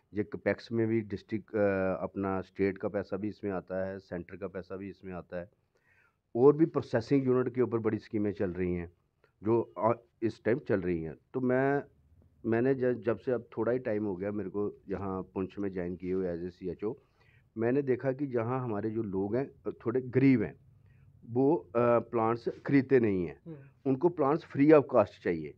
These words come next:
Speaker 1: मैं कोशिश तब से यही कर रहा हूँ कि आप, जैसे हम लोग, अगर मैं उनको प्लांट्स दूंगा, अगर वो अपने, अ, प्लांट्स लेंगे तो उनको बार्गेनिंग करने का मौका मिल जाता है, वो प्लांट्स उनको सस्ते मिल सकते हैं।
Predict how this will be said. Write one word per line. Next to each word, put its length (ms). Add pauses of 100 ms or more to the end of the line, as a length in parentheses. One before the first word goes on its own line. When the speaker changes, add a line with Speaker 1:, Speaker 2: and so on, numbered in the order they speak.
(500)
Speaker 1:
मैं 220
कोशिश 420
तब 120
से 140
यही 200
कर 200
रहा 100
हूँ 160
कि 220 (120)
आप, 340 (560)
जैसे 340
हम 260
लोग, 280 (600)
अगर 180
मैं 220
उनको 260
प्लांट्स 400
दूंगा, 400 (540)
अगर 220
वो 260
अपने, 260
अ, 200
प्लांट्स 560
लेंगे 260
तो 100
उनको 240
बार्गेनिंग 520
करने 280
का 120
मौका 300
मिल 200
जाता 260
है, 60
वो 160
प्लांट्स 380
उनको 200
सस्ते 360
मिल 120
सकते 320
हैं। 160